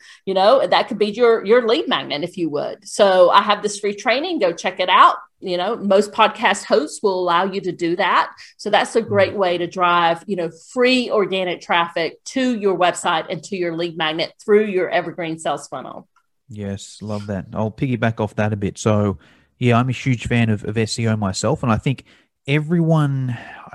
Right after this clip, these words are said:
Speaker 2: yeah, I think you've gotta ma-, I think everyone listening to this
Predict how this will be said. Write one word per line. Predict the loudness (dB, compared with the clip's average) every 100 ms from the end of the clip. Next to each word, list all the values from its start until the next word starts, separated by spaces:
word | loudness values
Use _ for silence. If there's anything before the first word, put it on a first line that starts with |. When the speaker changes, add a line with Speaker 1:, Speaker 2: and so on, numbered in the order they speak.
| -16 -16 _ _
Speaker 2:
yeah, | -2 0 0
I |
think | -2 -4
you've | -4 0
gotta | 2 2
ma-, | 0 -2
I | -2
think | 0 2
everyone | 2 2 0
listening | -2 -4 -8
to | -4
this | -4 -4 -10